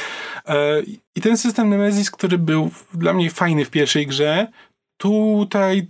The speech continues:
zaczyna trochę szwankować. Znaczy, on jest właśnie jeszcze spoko w drugim akcie. Szczególnie, że na przykład on, on u mnie nie najgorzej zadziałał, bo na początku jeden z pierwszych kapitanów orków, który, którego spotkałem, tam się nazywał Norsko coś tam, z jakimś tam przydomkiem,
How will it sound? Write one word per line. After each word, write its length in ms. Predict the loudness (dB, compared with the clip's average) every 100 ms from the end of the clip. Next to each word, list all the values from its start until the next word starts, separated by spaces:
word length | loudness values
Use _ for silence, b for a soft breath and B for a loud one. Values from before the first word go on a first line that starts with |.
| -4
zaczyna 400 | -2 0 0 0
trochę 260 | 0 0 0
szwankować. 560 | 0 0 0 0 -2
Znaczy, 260 | -4 -2 0
on 100 | 2
jest 120 | 2
właśnie 280 | 0 0 0
jeszcze 280 | 2 0 0
spoko 360 | 0 -2 0
w 80 | 0
drugim 320 | 0 0 2
akcie. 440 | 0 0 2 2 0 B B B B
Szczególnie, 240 | -2 0
że 60 | 2
na 80 | 0
przykład 280 | 0 -2 0
on, 240 | 2 0 -2 -6
on 300 | -2 0 0 0 0 0 0
u 100 | 2
mnie 240 | 2 2 0
nie 400 | 0 2 2 2
najgorzej 380 | 2 0 0 0
zadziałał, 400 | 0 2 2 2
bo 80 |
na 100 | 0
początku 640 | -2 0 0 0 0 0 0 B B
jeden 260 | 0 2
z 80 | 0
pierwszych 360 | 0 0 2 0
kapitanów 480 | 0 0 0 2 0
orków, 300 | 0 -2 -2
który, 380 | 0 0 0
którego 360 | -4 -2 0 0
spotkałem, 680 | 0 -2 0 0 2 0 -2 B B
tam 140 | -6
się 120 | 0 0
nazywał 300 | 0 0 0
Norsko 680 | 2 2 0 -2 0 -2 -4 _
coś 280 | -2 -2 0
tam, 200 | -2 0
z 40 |
jakimś 260 | 0 0 -2
tam 140 | 0
przydomkiem, 640 | 0 0 0 -2 -2 0